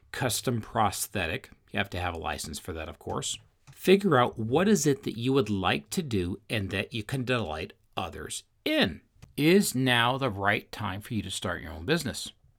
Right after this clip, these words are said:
Perhaps. Are you creative? Can you work harder than everyone else? Do you have the resources? I think it's the perfect time. If it were me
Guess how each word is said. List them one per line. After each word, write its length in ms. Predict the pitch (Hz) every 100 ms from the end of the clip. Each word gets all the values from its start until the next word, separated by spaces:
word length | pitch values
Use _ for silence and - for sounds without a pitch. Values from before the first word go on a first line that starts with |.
| -
Perhaps. 600 | 143 151 339 - - - - _ _ _ _ -
Are 100 | 123
you 160 | 131
creative? 600 | 131 - 139 160 110 -
Can 200 | - 120
you 120 | 120
work 240 | 120 127 123
harder 280 | 139 151 131
than 140 | 98
everyone 400 | 87 - 78 76
else? 320 | 73 - - - -
Do 80 | 120
you 100 | 110
have 220 | 117 110
the 80 | 113
resources? 840 | 123 143 - 80 - - - - - _ _ _ _ - - -
I 140 | 151
think 200 | - 113
it's 200 | 110 -
the 100 | -
perfect 500 | - - 110 107 -
time. 460 | - 107 92 85 -
If 160 | 107
it 100 | 151
were 120 | 135 113
me 380 | 147 180 202